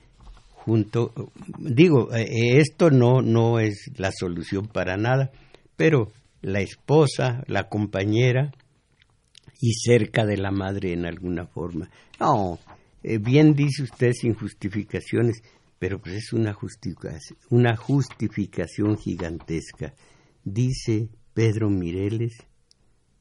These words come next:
maestro, mañana es el informe de su amigo López Obrador. Ah, dale,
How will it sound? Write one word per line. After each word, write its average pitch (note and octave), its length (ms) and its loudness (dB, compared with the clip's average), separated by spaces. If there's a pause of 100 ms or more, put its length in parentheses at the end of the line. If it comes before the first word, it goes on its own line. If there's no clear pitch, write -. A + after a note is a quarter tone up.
(920)
maestro, G2+ 800 -4 (580)
mañana C3 960 0 (100)
es A#2+ 360 -4
el G#2 220 -4
informe A2+ 760 -6 (460)
de F#2+ 260 -6
su F2+ 400 -10 (300)
amigo G#2+ 560 -4
López G#2+ 480 -6
Obrador. A#2 260 -4
Ah, F2+ 680 -2
dale, C3+ 920 0